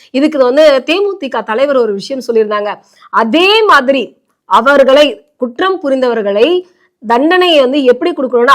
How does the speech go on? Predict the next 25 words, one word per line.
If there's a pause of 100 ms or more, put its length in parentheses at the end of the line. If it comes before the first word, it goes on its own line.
(120)
அதே
மாதிரி
அவங்கள
வந்து
லத்தி
அவங்க
கிட்ட
இருந்து
நம்ம
வாங்கிக்கிட்டு (100)
அடிச்சு, (400)
அவங்க
அந்த (240)
பையனுக்கு
எங்கெல்லாம்
மிளகாத்தூள் (100)
தடவுனாங்களோ (160)
அதே
மாதிரி
மிளகாத்தூள்
கொடுத்து,
அதே
மாதிரியான
தண்டனை
கொடுத்து,